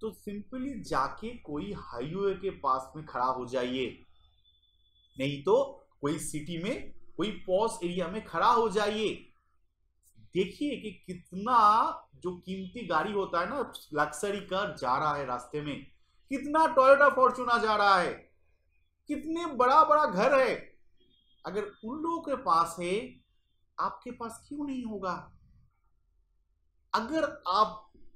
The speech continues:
एक हफ्ते बाद आपका डेथ हो गया, सोचिए कि आप एक हफ्ते बाद मर गए,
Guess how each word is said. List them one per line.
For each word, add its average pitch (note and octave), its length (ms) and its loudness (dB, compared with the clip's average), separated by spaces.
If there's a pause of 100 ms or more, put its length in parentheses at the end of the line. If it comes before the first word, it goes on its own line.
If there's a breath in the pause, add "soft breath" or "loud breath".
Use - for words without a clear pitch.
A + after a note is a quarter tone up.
(260)
एक C4+ 260 -4
हफ्ते A#3 240 -2
बाद G#3 320 2
आपका F3+ 280 -2
डेथ E3 480 -2
हो D#3+ 100 -2
गया, B2 140 -4
सोचिए A3 300 0
कि D3+ 120 -6
आप G3+ 260 4
एक G#3+ 180 0
हफ्ते G#3 220 -4
बाद G3 280 -4
मर D3+ 200 0
गए, A#2+ 460 -2